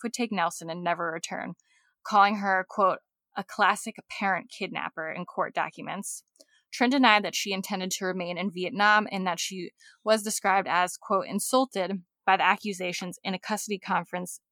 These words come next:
evaluator report. So Trin was no stranger to custody battles. She had gone through a three-year legal battle with her first ex-husband, Scott Dinh.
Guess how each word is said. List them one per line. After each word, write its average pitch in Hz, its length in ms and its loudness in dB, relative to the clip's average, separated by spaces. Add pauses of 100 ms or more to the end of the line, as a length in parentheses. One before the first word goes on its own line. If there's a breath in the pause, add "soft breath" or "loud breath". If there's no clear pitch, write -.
evaluator 165 680 -2 (120)
report. - 440 -10 (480)
So - 140 -4
Trin 285 240 6
was 294 140 4
no 247 120 8
stranger 214 340 2
to 180 40 -4
custody 220 400 0
battles. 202 400 4
She 196 220 -4
had 190 160 -2
gone 185 240 4
through 185 200 -6
a 165 60 -6
three-year 233 480 2
legal 196 240 0
battle 180 340 4
with 170 120 -4
her 170 140 -6
first 190 420 -4
ex-husband, 175 560 -8
Scott - 420 -2
Dinh. 190 360 0